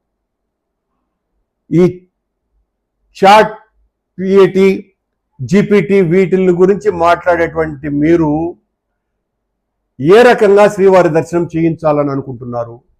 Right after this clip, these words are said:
మీరు, మీరు మాట్లాడేటువంటి మాటలు ఈ రోజున చాలా హాస్యంగా మారిపోయి జనాలు రకరకాలుగా అనుకుంటున్నటువంటి విషయం ఏంటంటే బీఆర్ నాయుడు గారు వెంకటేశ్వర స్వామి విగ్రహాన్నే బయటికి తెచ్చి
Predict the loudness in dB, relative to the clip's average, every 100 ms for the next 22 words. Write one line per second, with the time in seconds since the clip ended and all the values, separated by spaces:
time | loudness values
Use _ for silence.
0 | _ -4 0 2 4 4 4 2 2 2
1 | 2 2 0 -2 -2 -2 -2 0 2 2
2 | 0 _ _ -2 2 4 2 2 2 0
3 | 2 2 2 0 0 2 0 -2 -2 -2
4 | 0 0 -2 _ _ -2 2 4 2 2
5 | -2 0 2 2 0 0 -4 -6 -6 -6
6 | -8 -12 -12 -10 -10 -8 -10 -4 -2 -2
7 | -6 _ _ -12 -4 2 4 4 2 2
8 | 2 2 2 2 2 2 0 -2 _ _
9 | -2 -2 0 -2 0 0 -2 -4 -2 -2
10 | 0 0 -2 -2 0 0 0 -2 -6 -4
11 | -4 -4 -8 -6 -6 -6